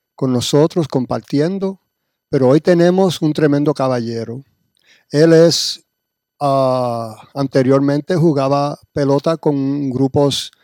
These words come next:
profesionales de las ligas mayores de béisbol de los Estados Unidos. Es un hombre que es empresario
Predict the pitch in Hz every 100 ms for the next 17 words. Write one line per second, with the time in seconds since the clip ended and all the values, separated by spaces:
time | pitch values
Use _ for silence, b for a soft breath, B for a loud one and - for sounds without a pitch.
0 | _ _ - 147 151 131 139 120 127 156
1 | 147 135 123 117 127 123 120 120 123 156
2 | - _ _ - 131 123 120 117 120 117
3 | 127 139 131 - 120 117 - 117 110 127
4 | 202 _ _ _ _ _ _ _ _ -
5 | 147 - 151 147 143 151 151 151 151 151
6 | 151 135 131 147 139 135 - 123 123 160
7 | 214